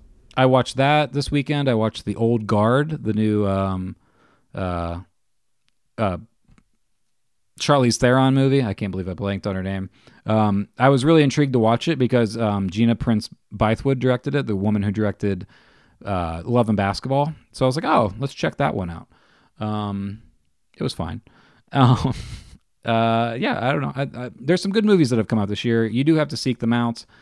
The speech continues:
Um, I don't know. Yeah, I, I'm good. Are you good?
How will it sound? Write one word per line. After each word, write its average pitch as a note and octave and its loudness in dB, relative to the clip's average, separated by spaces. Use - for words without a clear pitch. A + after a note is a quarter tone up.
Um, G#2 -4
I B2+ -2
don't F3+ 0
know. C#4+ 0
Yeah, D3+ 2
I, A2+ -2
I'm E3+ 0
good. D#3 0
Are A#2 -8
you B2+ -8
good? F3+ -10